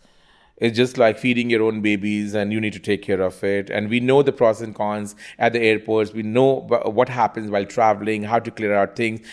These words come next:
If somebody is stuck with the visas or barcodes or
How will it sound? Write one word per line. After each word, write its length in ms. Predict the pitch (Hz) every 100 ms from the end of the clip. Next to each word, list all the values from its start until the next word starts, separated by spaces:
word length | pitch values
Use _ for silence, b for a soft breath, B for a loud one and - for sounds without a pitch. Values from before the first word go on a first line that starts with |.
| B
If 80 | 104
somebody 380 | 123 104 107 107
is 140 | 98
stuck 320 | - 131 120
with 120 | 110
the 100 | 104
visas 500 | 101 110 107 110 98
or 80 | 98
barcodes 720 | 87 104 110 - 107 101 95
or 240 | 98 92